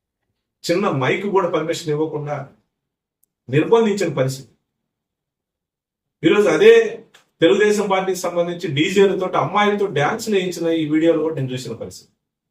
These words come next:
అలాంటిది వాళ్ళ మీద ఏముండవు. నేను హైదరాబాద్ నుంచి ఇంటికి వస్తా ఉంటే మధ్యలో కొంతమంది కార్యకర్తలు కలిసి నేను వస్తే మళ్ళీ నా మీద ఇంకో కేసు.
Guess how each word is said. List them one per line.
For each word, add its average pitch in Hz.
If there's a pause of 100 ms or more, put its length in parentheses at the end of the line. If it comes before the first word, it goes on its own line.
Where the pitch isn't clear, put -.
(340)
అలాంటిది 220 (840)
వాళ్ళ -
మీద 233 (120)
ఏముండవు. 208 (1900)
నేను 233 (240)
హైదరాబాద్ 226
నుంచి 214
ఇంటికి 233
వస్తా 220 (140)
ఉంటే 202 (260)
మధ్యలో 202
కొంతమంది 180
కార్యకర్తలు 185
కలిసి 180
నేను 165
వస్తే 175 (120)
మళ్ళీ 160
నా 156
మీద 156
ఇంకో 131 (100)
కేసు. 107